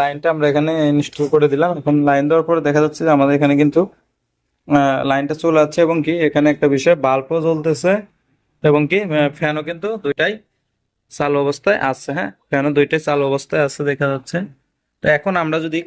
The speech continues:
কারেন্টের লাইনটা দেই, আমরা যদি কারেন্টের সুইচটা, বিসমিল্লাহ, কারেন্টের সুইচটা দেওয়া মাত্রই আমাদের একটা জিনিস হলো, কি হলো, সৌর বিদ্যুতের বাল্ব ন-, অফ হয়ে গেছে। আমাদের কিন্তু কারেন্টের বাল্ব, আহ, জ্বলে গেছে এবং ফ্যান কিন্তু চালু আছে, এটা কিন্তু খেয়াল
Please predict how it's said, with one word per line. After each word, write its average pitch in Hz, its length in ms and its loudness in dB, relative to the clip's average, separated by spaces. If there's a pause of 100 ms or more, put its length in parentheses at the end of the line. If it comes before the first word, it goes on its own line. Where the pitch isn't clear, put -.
কারেন্টের 151 400 -4
লাইনটা 147 320 -2
দেই, 131 120 -4 (280)
আমরা 131 180 -2
যদি 135 160 -4
কারেন্টের 143 340 -2
সুইচটা, 143 320 -2
বিসমিল্লাহ, - 460 -10 (680)
কারেন্টের 156 360 -4
সুইচটা 190 320 0
দেওয়া 190 200 4
মাত্রই 165 340 -4
আমাদের 147 260 0
একটা 156 200 -6
জিনিস 147 240 0
হলো, 143 200 -2
কি 151 140 -2
হলো, 185 180 2 (720)
সৌর 151 300 2
বিদ্যুতের 156 360 -2
বাল্ব 160 220 2
ন-, 147 200 -4
অফ 147 140 0
হয়ে 165 180 2
গেছে। 170 240 -4
আমাদের 143 280 0
কিন্তু 156 220 -2 (920)
কারেন্টের 151 480 -2
বাল্ব, 170 180 0 (920)
আহ, 131 560 -6 (200)
জ্বলে 160 260 2
গেছে 165 220 -2
এবং 180 100 -2 (140)
ফ্যান 196 260 0
কিন্তু 208 240 -6
চালু 196 180 0 (100)
আছে, 143 180 -6 (100)
এটা 160 160 -2
কিন্তু 180 200 -8
খেয়াল 156 140 0